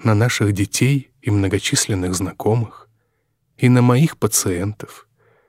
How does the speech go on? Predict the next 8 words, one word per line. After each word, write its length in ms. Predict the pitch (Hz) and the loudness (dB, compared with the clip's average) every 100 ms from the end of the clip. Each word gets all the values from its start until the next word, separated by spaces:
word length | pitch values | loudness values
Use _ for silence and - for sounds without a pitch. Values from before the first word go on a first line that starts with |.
| _ _ _ _ | _ _ _ _
Я 360 | 107 95 113 | 0 2 2
столько 500 | 110 - - 120 - | 2 0 0 -2 0
лет 280 | 117 117 104 | 2 2 -2
посвятил 600 | - 98 - 101 120 107 | -4 -2 0 0 2 2
индивидуальной 840 | 101 104 101 95 101 117 107 98 98 | 2 0 0 0 2 2 2 0 0
и 20 | |
групповой 540 | 98 101 - 92 107 | -2 -2 -2 -2 -2
терапии, 680 | 107 101 90 - 123 98 | -2 -2 -2 -2 0 -2